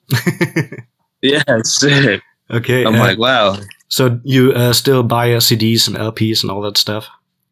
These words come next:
Speaker 2: Uh, sometimes. I got, like, Spotify and stuff, you know? Like, like, that shit is just real easy for me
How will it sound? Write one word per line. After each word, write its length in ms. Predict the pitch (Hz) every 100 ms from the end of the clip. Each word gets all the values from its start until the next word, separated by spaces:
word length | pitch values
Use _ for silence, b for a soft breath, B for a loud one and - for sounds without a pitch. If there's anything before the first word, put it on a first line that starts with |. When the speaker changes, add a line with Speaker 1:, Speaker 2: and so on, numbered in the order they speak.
| _ _
Speaker 2:
Uh, 680 | - 226 226 220 220 220 220
sometimes. 680 | 220 - 190 - 185 180 185
I 60 | 220
got, 180 | 254 269
like, 120 | 202
Spotify 720 | - - 117 143 127 117 110
and 100 | 107 113
stuff, 420 | - 110 104 -
you 100 | 110
know? 300 | 107 127 147
Like, 360 | 127 104 101 _ _ _ _ -
like, 180 | 107 101
that 180 | 127
shit 200 | - 170
is 180 | 151 113
just 220 | 98 95
real 180 | 104 107
easy 280 | 98 104 104
for 120 | 95
me 140 | 95